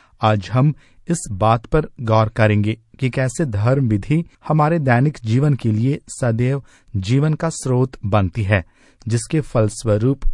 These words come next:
हम जीवन के मार्ग, अपने कार्यस्थलों में, परिवहनों में भी ईश्वर के संग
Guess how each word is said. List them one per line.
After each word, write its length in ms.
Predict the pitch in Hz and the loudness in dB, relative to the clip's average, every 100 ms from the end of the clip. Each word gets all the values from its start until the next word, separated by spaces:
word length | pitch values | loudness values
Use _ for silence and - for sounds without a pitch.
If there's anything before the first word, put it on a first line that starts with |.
| - 151 | 0 2
हम 180 | 180 | 4
जीवन 380 | 127 101 143 160 | 4 0 2 0
के 140 | - 117 | 0 0
मार्ग, 380 | 98 107 131 - _ _ - | 0 0 -2 -10 _ _ -4
अपने 280 | 135 165 170 | -2 0 -2
कार्यस्थलों 840 | 139 120 123 139 110 - 110 131 | -2 -2 0 -2 -4 -2 0 2
में, 220 | 135 156 - _ - | 0 -2 -6 _ 0
परिवहनों 580 | 139 170 131 110 123 147 | 2 2 2 2 2 2
में 240 | 120 104 | 2 2
भी 240 | 95 147 - - | 2 -2 -2 -4
ईश्वर 400 | 135 147 - 165 | -2 -2 0 0
के 160 | - 113 | 0 -4
संग 340 | - 135 143 | -2 -2 -2